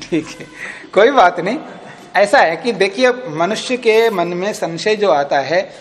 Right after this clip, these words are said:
जब तक संशय का निवारण नहीं होता है, और संशय का निवारण भी समुचित रूप में नहीं होता है ना, फिर व्यक्ति के मन में वो बात बनी रहती है। तो किसी न किसी रूप में समझ ले, ठीक है ना? अच्छा, कई बार क्या होता है, समझ में नहीं आता है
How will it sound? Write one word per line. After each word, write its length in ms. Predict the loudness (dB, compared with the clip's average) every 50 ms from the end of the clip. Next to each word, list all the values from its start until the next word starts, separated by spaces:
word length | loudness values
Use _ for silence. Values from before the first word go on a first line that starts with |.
| -20 -6 -2
जब 200 | 0 0 0 0
तक 160 | -2 -2 -2
संशय 380 | -2 -4 -4 -4 -2 -4 -4 -2
का 140 | 0 0 0
निवारण 480 | 0 0 0 2 2 4 2 2 0
नहीं 180 | -2 -4 -2 -2
होता 300 | -2 -4 -4 -4 -6 -6
है, 140 | -8 -8 -14 -18 -20 -20 -6 0
और 140 | 2 2 2
संशय 400 | 2 -2 -4 -4 -2 -2 -2 0
का 120 | 0 0
निवारण 500 | -2 -2 -2 0 2 2 2 0 -2 -4
भी 220 | -6 -4 -4 -4 -4
समुचित 480 | -2 -4 -4 -4 -6 -8 -8 -6 -4
रूप 180 | -4 -4 -4 -6 -8 -6
में 160 | -4 -4 -2
नहीं 200 | -2 -2 -2 -2
होता 280 | -2 -2 -2 -2 -4
है 80 | -4 -4
ना, 100 | -4 -4
फिर 180 | -4 -4 -4 -2
व्यक्ति 300 | -2 -4 -4 -6 -6 -2
के 120 | -2 -2
मन 160 | 0 0 -2
में 140 | -4 -4 -4
वो 60 | -2
बात 240 | 0 2 2 2 2
बनी 360 | -2 -6 -4 -2 -2 0 0
रहती 320 | 0 -2 -2 -4 -6 -12 -14
है। 180 | -16 -18 -20 -20 -20 -20 -20 -20 -20 -20 -20 -8 -4 -4
तो 60 | -2
किसी 300 | -2 -4 -6 -2 0 0
न 120 | 0 0
किसी 280 | 0 -2 -4 -4 -2 -4
रूप 160 | -4 -2 -2
में 120 | 0 0
समझ 340 | 0 0 0 0 0 2 0
ले, 240 | 0 -2 -2 -6 -10 -12 -16 -20 -20 -20 -20 -20 -20 -20 -20 -20 -20 -20 -20 -20 _ _ _ _ _ _ _ -10
ठीक 140 | -8 -6 -2
है 160 | -2 -2 -2
ना? 80 | -4 -8 -16 -20 -20 -20 -20 -20 -10 -6
अच्छा, 420 | -6 -6 -4 -4 -4 -4 -4 -4 -6 -12 -20 -20 -12 _ 0
कई 200 | 0 2 2 4
बार 220 | 4 4 4 2
क्या 160 | 2 0 2
होता 260 | 2 2 0 0 -2
है, 60 | -2 -2
समझ 320 | 0 -2 0 0 0 0
में 160 | 0 0 0
नहीं 180 | 0 0 0 -2
आता 280 | -2 -4 -4 -6 -8
है 300 | -8 -8 -8 -12 -14 -14